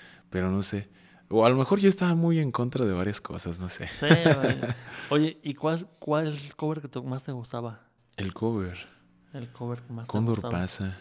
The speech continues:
Speaker 1: Cóndor Pasa creo que era una canción muy bonita y que le gustaba a toda la gente.
Speaker 2: S-, ¿sabes qué me acuerdo con esa rola? Me acuerdo que había mucha banda
Speaker 1: Ajá.
Speaker 2: que pensaba
Speaker 1: Que era de nosotros.
Speaker 2: que era de nosotros, güey.
Speaker 1: Sí.
Speaker 2: Y este
Speaker 1: Conga y Timbal también era buena.
Speaker 2: ¿Cómo?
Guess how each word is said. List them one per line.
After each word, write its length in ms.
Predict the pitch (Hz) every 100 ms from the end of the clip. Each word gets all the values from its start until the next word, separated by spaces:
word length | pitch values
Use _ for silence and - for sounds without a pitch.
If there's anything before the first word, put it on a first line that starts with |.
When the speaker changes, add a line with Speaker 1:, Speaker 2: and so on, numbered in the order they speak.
| -
Speaker 1:
Cóndor 320 | - 107 123 120
Pasa 280 | 101 113
creo 180 | 107 101
que 140 | 98 104
era 80 |
una 180 | 104 107
canción 400 | - 87 - 90
muy 240 | 92 92 95
bonita 440 | 95 87 87 98
y 60 | 92
que 120 | 85
le 120 | 85
gustaba 400 | 85 87 90 92
a 40 | 92
toda 220 | - 92
la 100 | 87
gente. 420 | 92 80 - 90 -
Speaker 2:
S-, 140 | 123
¿sabes 240 | - 139 -
qué 80 |
me 60 | 151
acuerdo 180 | 127 139
con 80 | 139
esa 120 | 139
rola? 280 | 131 139 160
Me 160 | 127
acuerdo 540 | 117 - 127 139 156 -
que 100 | 120
había 340 | 117 127 135 170 -
mucha 360 | 127 147 -
banda 420 | 135 156 170 208 - -
Speaker 1:
Ajá. 360 | 110 - 92 92
Speaker 2:
que 140 | 120
pensaba 680 | 120 117 110 - 147 170 175 - _
Speaker 1:
Que 120 | - 98
era 120 | 104
de 100 | 101
nosotros. 500 | 90 90 92 - 104
Speaker 2:
que 80 | -
era 80 | 123
de 60 | 123
nosotros, 420 | 113 117 110 113 107 110
güey. 200 | 92 87
Speaker 1:
Sí. 60 | 92 - _ - - - - _ _ -
Speaker 2:
Y 160 | 127
este 240 | 120 117 - 156
Speaker 1:
Conga 140 | 202
y 40 | 208
Timbal 300 | 117 107 107
también 240 | 107 101
era 120 | 98
buena. 340 | 87 87 90 98 _ _ -
Speaker 2:
¿Cómo? 260 | 165 185